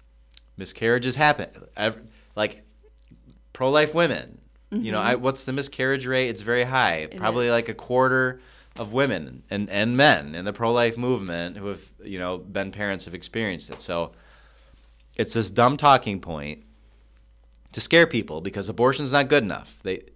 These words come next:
Speaker 1: abortion's never good enough for them. They always have to, they can never win the argument on the merits
Speaker 2: Mm-mm.
Speaker 1: because the merits are fundamentally, obviously wrong.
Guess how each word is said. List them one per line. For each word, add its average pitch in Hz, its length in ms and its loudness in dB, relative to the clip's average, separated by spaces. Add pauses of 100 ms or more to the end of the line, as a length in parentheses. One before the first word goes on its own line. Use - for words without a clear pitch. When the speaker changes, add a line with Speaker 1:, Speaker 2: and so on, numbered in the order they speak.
(100)
Speaker 1:
abortion's 127 460 0
never 135 220 4
good 165 160 2
enough 127 220 -4
for 95 220 -2
them. 95 120 -4
They 95 100 -4
always 113 320 0
have 113 280 0
to, 98 540 -2 (1080)
they 110 340 -2
can 120 160 -4
never 131 240 4
win 123 180 0
the 117 80 0
argument 107 400 0
on 98 100 -2
the 92 60 -4
merits 90 560 -6
Speaker 2:
Mm-mm. 170 60 -12
Speaker 1:
because 104 280 -4
the 104 80 -4
merits 92 320 -4
are 80 280 -6 (440)
fundamentally, 95 580 -4
obviously 78 440 -8
wrong. 78 320 -8